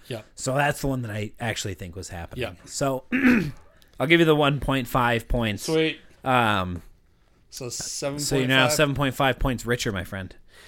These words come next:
Speaker 2: Now here's my last open-ended question for you. No points will be redacted. No points will be given to me.
Speaker 1: Okay.
Speaker 2: Anything like that. There's no wrong answer to this.
Speaker 1: Okay.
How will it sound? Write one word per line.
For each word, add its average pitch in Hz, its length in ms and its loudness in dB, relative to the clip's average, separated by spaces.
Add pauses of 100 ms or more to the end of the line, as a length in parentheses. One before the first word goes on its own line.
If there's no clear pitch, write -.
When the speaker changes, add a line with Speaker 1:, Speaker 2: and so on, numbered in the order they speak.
(340)
Speaker 2:
Now 143 160 4
here's 170 420 6
my 156 140 -2
last 139 360 0
open-ended 131 440 2
question 110 420 -4
for 110 220 -10
you. 113 240 -8 (540)
No 131 120 0
points 135 280 2
will 127 80 -2
be 127 80 0
redacted. 107 580 -4
No 117 120 -4
points 135 220 -4
will 131 60 -4
be 135 80 0
given 127 240 -2
to 123 120 -6
me. 107 220 -4
Speaker 1:
Okay. 104 120 0
Speaker 2:
Anything 123 220 0
like 117 120 -2
that. 113 140 -2
There's 123 140 -6
no 143 100 -2
wrong 120 340 0
answer 110 340 -6
to - 140 -12
this. 107 200 -6
Speaker 1:
Okay. 143 400 0